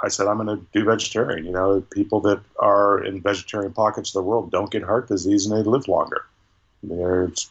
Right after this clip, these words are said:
a lot of the blue zones are vegetarian. So I did that, and that was fine. I, I enjoyed it. As a typical vegetarian, I probably ate a little too much sweets and processed sugars because that's the challenge, right, is,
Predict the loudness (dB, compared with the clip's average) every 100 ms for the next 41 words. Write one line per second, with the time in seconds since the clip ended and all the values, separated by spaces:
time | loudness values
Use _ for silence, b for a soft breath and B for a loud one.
0 | -4 2 4 2 2 4 4 4 2 0
1 | 2 2 -2 -12 -20 -20 -20 _ _ _
2 | 0 0 -2 -2 0 -2 -8 _ _ b
3 | b b b -4 2 4 4 2 4 4
4 | 2 -2 -16 -20 -20 -20 -20 -20 -6 -2
5 | 2 2 0 -4 -10 -20 -20 _ _ _
6 | _ _ _ _ _ _ -16 -2 2 2
7 | 2 0 2 2 0 -2 -2 -2 -4 -2
8 | 2 2 2 -2 -6 -20 _ -20 _ -2
9 | 0 0 -2 -2 0 0 -2 0 0 0
10 | -2 -2 0 0 -2 -6 -12 _ _ _
11 | -6 -4 2 2 4 2 2 0 -2 -2
12 | -2 0 2 2 2 0 -2 2 2 2
13 | -2 2 2 4 2 0 -2 -6 -4 -2
14 | 0 2 0 -2 -6 -4 0 2 2 -2
15 | 0 2 2 0 -4 -6